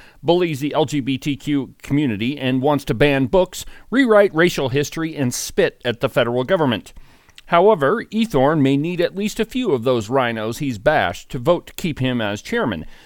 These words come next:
since moderate members won a surprising number of G O P Central Committee seats in March. Come Saturday, there will be only sixty-nine voters,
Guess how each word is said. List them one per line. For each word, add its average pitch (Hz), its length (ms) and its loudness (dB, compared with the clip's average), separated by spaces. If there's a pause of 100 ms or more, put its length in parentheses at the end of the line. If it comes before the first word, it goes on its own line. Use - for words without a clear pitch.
since 160 280 -2
moderate 147 440 2
members 135 360 0
won 131 200 -4
a 170 40 -8
surprising 247 640 -4
number 190 320 2
of 131 140 2
G 185 220 -2
O 175 140 0
P 156 280 -4
Central 156 380 -4
Committee 156 400 -4
seats 117 360 -8
in 156 200 -4
March. 214 400 -2 (340)
Come 196 240 6
Saturday, 143 560 2
there 170 140 -2
will 160 120 0
be 208 160 -2
only 202 280 2
sixty-nine 202 720 -2
voters, 139 420 0